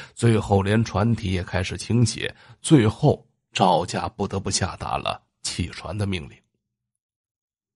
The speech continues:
损失了一条船，另外还有两艘船受了些损伤，最后赵家他们才好不容易通过南美洲最南端的这条海峡。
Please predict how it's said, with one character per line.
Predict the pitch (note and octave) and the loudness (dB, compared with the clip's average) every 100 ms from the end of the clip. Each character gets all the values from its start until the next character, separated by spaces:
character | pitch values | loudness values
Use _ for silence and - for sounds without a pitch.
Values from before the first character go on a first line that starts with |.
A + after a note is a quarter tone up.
| _ _ - | _ _ -6
损 | - G2+ A2+ A#2+ | 2 6 8 6
失 | - F3 | 6 2
了 | C#3+ | 4
一 | C#3 A2+ | 4 2
条 | - A#2+ D3+ | 2 0 0
船， | - G2 F#2+ C3+ D3 A3 - _ _ _ | 2 2 4 2 2 -2 -6 _ _ _
另 | G#2+ A#2 A#2 | 0 2 4
外 | A2 G#2 | 4 2
还 | - G#2 | 2 4
有 | A2 | 6
两 | G#2 F#2 F#2+ | 6 4 -2
艘 | G#2 A2+ A2+ | 0 2 4
船 | G2 G2+ | 2 2
受 | G#2+ G2 | 2 0
了 | |
些 | G2+ A2 | 2 2
损 | - - - | 2 -2 -6
伤， | - A2+ - _ - | -2 -2 -4 _ 4
最 | F3+ D#3 | 10 10
后 | A#2+ C3+ A#2+ | 10 4 4
赵 | D3+ C3 | 4 2
家 | A#2+ C#3 | 2 2
他 | C3+ | 2
们 | A2+ | 2
才 | A2+ C3 | 2 -2
好 | - D#2+ C#2 | -2 -8 -10
不 | - E2 | -10 -8
容 | G2 C#3 | -4 -2
易 | C3 - - - - | -2 -4 -12 -14 2
通 | E3+ F#3 F3 | 6 6 6
过 | A#2 F#2+ | 4 4
南 | F#2+ G#2+ | 4 2
美 | D3 A2+ C2+ B1+ | 4 2 2 2
洲 | B2+ C#3+ - - - | 6 6 4 -16 2
最 | F3 C3 G2+ | 6 6 4
南 | F#2+ G#2 C#3 | 2 0 2
端 | C#3+ | 2
的 | A2+ | 2
这 | A2 G2+ | 2 2
条 | A#2 B2+ | 2 2
海 | - - | 0 -12
峡。 | - - | -12 -14